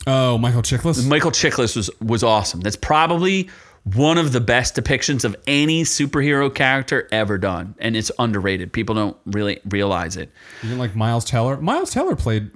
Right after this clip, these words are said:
Speaker 1: he seemed like he played kind of, like, an aloof,
Speaker 2: I didn't even
Speaker 1: dickish
Speaker 2: watch Four Stick. I will say, like, maybe his depiction makes more sense, but I don't watch Four Stick. And he's
Speaker 1: Yeah.
Speaker 2: not old enough. They're not kids. They're adults.
Speaker 1: Yeah.
Speaker 2: They have careers.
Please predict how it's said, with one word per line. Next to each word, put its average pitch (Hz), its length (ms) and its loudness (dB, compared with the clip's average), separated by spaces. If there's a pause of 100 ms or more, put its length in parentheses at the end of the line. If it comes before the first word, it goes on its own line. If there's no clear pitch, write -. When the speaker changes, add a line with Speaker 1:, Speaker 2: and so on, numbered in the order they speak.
Speaker 1:
he 151 140 0
seemed 247 240 0
like 196 120 0
he 175 100 -2
played 131 180 0
kind 131 160 0
of, 113 80 2
like, 113 140 0
an 107 60 0
aloof, 101 360 0
Speaker 2:
I 139 140 4
didn't 196 160 4
even 175 160 2
Speaker 1:
dickish 117 160 0
Speaker 2:
watch 135 300 2
Four 151 360 0
Stick. 190 400 -2 (300)
I 175 160 6
will 185 180 4
say, 180 480 2
like, 135 400 0
maybe 135 460 2
his 143 240 0
depiction 139 400 0
makes 123 180 0
more 117 140 0
sense, 131 500 -2 (640)
but 117 100 2
I 120 80 4
don't 117 160 2
watch 117 240 2
Four 87 240 -2
Stick. - 460 -4
And 139 80 2
he's 160 200 2
Speaker 1:
Yeah. 175 100 2
Speaker 2:
not 160 140 -2
old 160 220 2
enough. 98 320 -2
They're 127 280 -2
not 180 200 -2
kids. 123 600 -2 (100)
They're 127 340 0
adults. 120 840 -2
Speaker 1:
Yeah. 85 320 -2 (180)
Speaker 2:
They 139 160 2
have 160 380 2
careers. 117 880 0